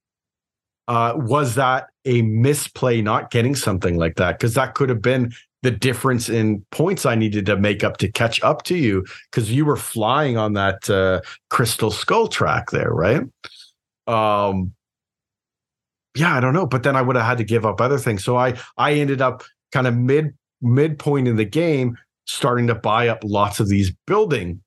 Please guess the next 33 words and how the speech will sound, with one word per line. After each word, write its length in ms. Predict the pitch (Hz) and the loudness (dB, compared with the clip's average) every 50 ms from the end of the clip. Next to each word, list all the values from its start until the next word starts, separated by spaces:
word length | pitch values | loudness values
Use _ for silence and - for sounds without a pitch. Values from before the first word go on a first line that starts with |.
| _ _ _ _ - | _ _ _ _ -4
uh, 180 | - 92 87 82 | -2 0 0 0
things, 360 | - - 92 90 87 82 - | 0 0 0 2 2 0 2
which 220 | 110 110 107 - - - - | 2 2 0 0 -8 -10 -4
again 340 | - 120 113 117 208 220 196 156 | -4 -4 0 2 0 0 0 -2
cost 360 | - 165 147 135 - - - | -2 0 0 0 -2 -2 -4
resources, 500 | 170 214 220 165 156 143 127 127 131 120 | -2 -2 0 2 2 2 2 0 -2 -2
but 180 | 117 127 123 | 0 -2 0
they're 100 | 123 123 | 0 0
much 340 | 117 131 160 170 156 - - | 0 2 0 0 -2 -4 -6
cheaper 340 | - - 156 139 - 139 127 | -2 -2 -2 0 0 0 0
than 260 | 117 113 110 110 107 | 2 2 2 2 0
the, 340 | 104 104 101 98 95 92 - _ _ - _ _ _ _ _ - | 2 2 2 2 0 0 -2 _ _ -20 _ _ _ _ _ -4
um, 760 | 101 95 92 92 90 87 87 82 80 80 78 73 - - - _ _ _ _ _ _ _ _ _ _ _ _ _ - - - - | -2 0 2 2 2 2 2 2 2 2 0 0 -2 -4 -10 _ _ _ _ _ _ _ _ _ _ _ _ _ -12 -12 -6 -4
uh, 180 | 104 101 92 | -2 -2 -2
monuments. 720 | 87 101 127 156 208 226 196 147 127 117 110 107 - - - - - - - _ _ - | -2 0 0 0 2 2 0 0 0 0 0 -2 -4 -8 -14 -16 -20 -20 -20 _ _ -4
Uh, 120 | 104 104 | -4 -4
but 360 | 110 117 - 156 147 - - _ - | -4 -2 -2 -2 -2 -2 -6 _ -2
they 240 | - 131 127 120 120 - _ | 0 0 0 0 -2 -8 _
provide 500 | - 143 127 113 117 117 117 113 107 95 | -4 -4 -2 0 0 0 0 0 -2 -2
different 380 | - 113 101 - - 113 110 - | -4 -4 -4 0 -2 -4 -2 -2
types 280 | - 104 98 95 - 110 | -2 -2 -2 0 -2 -4
of 80 | 95 95 | -2 0
bonuses. 460 | 143 160 190 160 117 - 92 87 82 | 0 2 2 0 0 -2 -2 -4 0
Generally, 680 | - 110 110 113 113 110 104 104 101 101 101 95 90 - _ - | 0 0 2 2 2 2 2 2 2 2 0 0 -2 -4 _ -12
some 260 | - - 123 117 120 | -4 -2 0 0 2
of 60 | 120 | 2
them 160 | 113 110 107 | 0 0 0
will 140 | 104 104 104 | 0 0 -2
give 300 | 92 107 104 98 95 95 - - - _ - | 0 0 0 0 0 -2 -6 -10 -18 _ -2
victory 380 | 117 120 117 - - 113 107 101 | -2 -2 -2 0 0 0 0 0
points. 420 | - - 104 101 101 101 95 - | -2 -2 -2 0 0 0 0 -2
And 120 | 107 101 101 | 0 0 2
then 240 | 101 101 101 95 | 0 2 0 -2